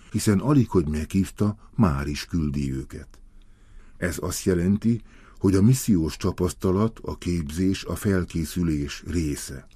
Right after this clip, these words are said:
Végül a Jézussal maradás és a Jézustól küldöttnek lenni kettős mozzanatára emlékeztetett a pápa, amelyek minden tanítvány számára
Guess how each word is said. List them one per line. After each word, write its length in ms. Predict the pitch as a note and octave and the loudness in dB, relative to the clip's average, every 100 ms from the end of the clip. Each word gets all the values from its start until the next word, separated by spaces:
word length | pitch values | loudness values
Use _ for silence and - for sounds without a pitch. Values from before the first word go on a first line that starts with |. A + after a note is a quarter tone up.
| - - - - - - - - | -20 -20 -20 -20 -20 -20 -20 0
Végül 420 | G#2 A#2+ G2+ F2+ | 4 6 6 4
a 40 | F2 | 4
Jézussal 600 | B2 C3+ A2+ A2 A2 F#2+ | 4 4 2 2 4 4
maradás 720 | F#2 D#2+ C2+ C2+ C#2 - - - - | 4 2 -4 -8 -10 -12 -16 -20 -12
és 200 | D2+ - | -6 -2
a 80 | E2+ | 2
Jézustól 720 | F#2 G#2 E2 D2+ - D#2 D2 | 4 2 0 -6 -6 -4 -4
küldöttnek 680 | - A2 F2 D#2+ - D#2+ - | 4 4 4 -2 -4 -6 -4
lenni 480 | E2+ F2 F2+ G#2 G#2+ - - | -2 2 4 4 4 -4 -8
kettős 480 | - F2+ - D#2+ - | -2 -2 -2 -6 -4
mozzanatára 960 | E2 E2+ E2 D#2 D#2+ - D#2 C#2 C#2+ D2 | -4 -4 -4 -6 -6 -6 -6 -6 -6 -8
emlékeztetett 920 | D#2+ E2 D#2+ F2+ - F#2 G2 - G2 | -6 -6 -4 -6 -4 -4 -4 -4 -4
a 80 | |
pápa, 520 | F#2 G2+ F#2+ - G2+ - - - - - - - | -2 -2 -2 -2 -4 -4 -12 -20 -20 -20 -8 2
amelyek 360 | G#2 G2 F2+ - | 4 6 4 2
minden 380 | D#3 C3 G#2+ | 4 4 4
tanítvány 560 | G2+ D#2+ E2+ - F2 E2 | 2 0 0 -2 -2 -2
számára 720 | - F2 E2 E2+ E2 E2 D2 | -2 -2 0 0 -2 -4 -6